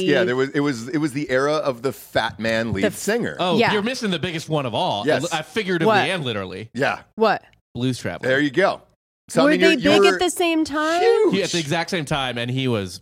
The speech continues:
Speaker 3: morbidly obese.
Speaker 2: Right.
Speaker 1: Huge.
Speaker 2: But we were okay with it because it was like Jack Black was a love interest.
Speaker 1: Yes.
Speaker 2: You know what I mean? Like, we were in this world, which is fine.
Speaker 1: King of Queens was huge. I
Speaker 2: Yes.
Speaker 1: mean, we were all in this together.
Speaker 2: We were all, like, in the delusion together of, like,
Speaker 1: Yeah.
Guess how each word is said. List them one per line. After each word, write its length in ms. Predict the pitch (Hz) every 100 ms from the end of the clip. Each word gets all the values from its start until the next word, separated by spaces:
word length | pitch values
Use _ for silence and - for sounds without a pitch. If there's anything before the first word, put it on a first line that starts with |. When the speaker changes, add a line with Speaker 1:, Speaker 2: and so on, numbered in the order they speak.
| _
Speaker 3:
morbidly 460 | 104 110 101 95 95
obese. 380 | 92 90 90 -
Speaker 2:
Right. 400 | 190 214 180 147
Speaker 1:
Huge. 460 | 349 339 131 - -
Speaker 2:
But 80 |
we 160 | 240 247
were 140 | 233
okay 280 | 220 - 302
with 160 | 285 208
it 80 | 190
because 240 | 190 180
it 40 |
was 140 | 180 170
like 260 | 165 147 _ _ _ _ _ _ 180
Jack 440 | 160 185 208 -
Black 360 | 185 180 180 180
was 140 | 190 139
a 60 |
love 280 | 139 170 196
interest. 840 | 220 214 233 214 214 208 - - -
Speaker 1:
Yes. 200 | 220 208
Speaker 2:
You 120 | 220
know 100 | 208
what 120 | 208
I 80 | 202
mean? 220 | 196 202
Like, 140 | 185
we 140 | 185 196
were 160 | 196 190
in 240 | 202 208
this 180 | 196 -
world, 460 | 180 180 185 175 165
which 180 | 175 185 -
is 180 | 156
fine. 520 | - 208 233 110 233 285 _
Speaker 1:
King 160 | 170 170
of 100 | -
Queens 420 | 170 175 175 139
was 160 | 156 -
huge. 460 | 165 160 160 156
I 20 | 233
Speaker 2:
Yes. 400 | 247 302 214 151
Speaker 1:
mean, 80 |
we 100 | 147
were 140 | 160 165
all 500 | 170 170 165 156 151
in 220 | 156 151
this 200 | 147 -
together. 480 | - 110 127 165 233
Speaker 2:
We 40 |
were 60 | 233
all, 180 | 208 240
like, 200 | 254 233
in 140 | 226
the 100 | 226
delusion 640 | 196 202 190 196 208 208 196
together 540 | 190 185 170 180 175 156
of, 120 | -
like, 180 | 143 156
Speaker 1:
Yeah. 520 | 180 165 135 101